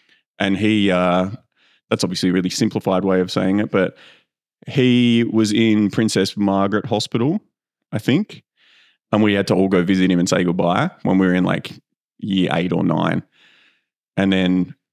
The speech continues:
when we'd gone there, he was okay. <laughs> Like, he was, like, recovering.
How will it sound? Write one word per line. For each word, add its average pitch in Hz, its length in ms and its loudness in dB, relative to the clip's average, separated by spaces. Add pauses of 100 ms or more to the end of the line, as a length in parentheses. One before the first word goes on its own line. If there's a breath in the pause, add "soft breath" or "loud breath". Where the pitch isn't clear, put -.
(220)
when 113 200 0
we'd 101 200 0
gone 110 220 2
there, 90 200 0
he 101 100 0
was 95 140 2
okay. 104 460 0
<laughs> - 40 -8 (1300 loud breath)
Like, 147 160 0
he 156 180 0
was, 147 180 0
like, 123 200 0
recovering. 127 560 0